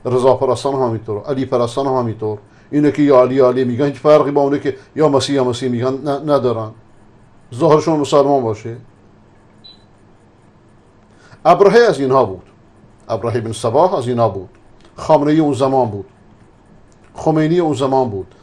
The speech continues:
سیستانی اون زمان بود. می‌خواست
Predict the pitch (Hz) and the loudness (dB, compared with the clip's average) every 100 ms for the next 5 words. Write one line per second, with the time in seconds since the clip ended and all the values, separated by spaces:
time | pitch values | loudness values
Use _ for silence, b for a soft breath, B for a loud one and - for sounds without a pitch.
0 | b - 165 - 160 160 180 160 147 147 | b -6 -4 0 0 2 0 0 0 0
1 | 135 107 95 - - - _ - _ _ | 0 -4 -12 -18 -20 -20 _ -20 _ _
2 | _ _ _ _ _ _ _ _ b b | _ _ _ _ _ _ _ _ b b
3 | b b b 117 143 - 190 240 - | b b b -6 -4 4 4 4 0